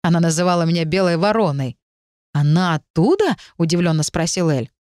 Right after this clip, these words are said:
"Да", — кивнул кронпринц. "Я уговорил её остаться здесь, со мной.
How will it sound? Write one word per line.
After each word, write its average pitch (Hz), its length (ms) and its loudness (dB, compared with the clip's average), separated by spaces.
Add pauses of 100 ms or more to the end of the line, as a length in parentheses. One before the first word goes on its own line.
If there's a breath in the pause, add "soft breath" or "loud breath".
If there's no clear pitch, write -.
"Да", — 226 540 0
кивнул 170 360 0
кронпринц. 151 600 -2 (300)
"Я 196 220 2
уговорил 202 460 0
её 180 160 0
остаться 180 460 -2
здесь, 160 340 -2
со 180 180 -2
мной. 175 400 0